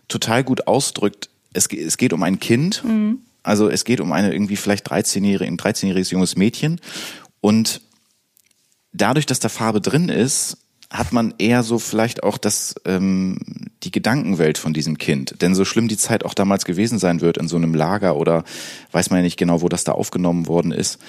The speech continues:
Speaker 1: ähm, trotzdem ist es ja so, dass Kinderaugen oder, ja, wenn sie eben einfach noch jung sind,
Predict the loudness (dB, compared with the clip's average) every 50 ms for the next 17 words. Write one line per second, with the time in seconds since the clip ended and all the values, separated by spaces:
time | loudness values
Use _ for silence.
0 | -18 -18 -18 -18 -20 -20 -20 _ _ 0 2 4 4 4 2 2 0 0 -4 -8
1 | _ _ -8 -2 -2 0 0 2 0 0 -2 -2 -2 -2 -2 -2 -2 0 2 2
2 | 2 2 2 2 2 4 4 4 2 2 0 -4 -12 -8 -4 -2 -2 -2 -2 -4
3 | -6 _ _ _ _ _ -18 -12 -6 -2 0 2 4 4 4 4 4 4 4 2
4 | 2 0 0 0 -2 -4 -4 -2 0 2 2 2 2 0 -2 -8 -14 -18 -14 -10
5 | -8 -6 -4 -4 -4 -4 -2 -4 -4 -4 -4 -6 -6 -8 -8 -10 -10 -8 -6 -8
6 | -8 -4 0 0 2 2 2 2 2 2 2 0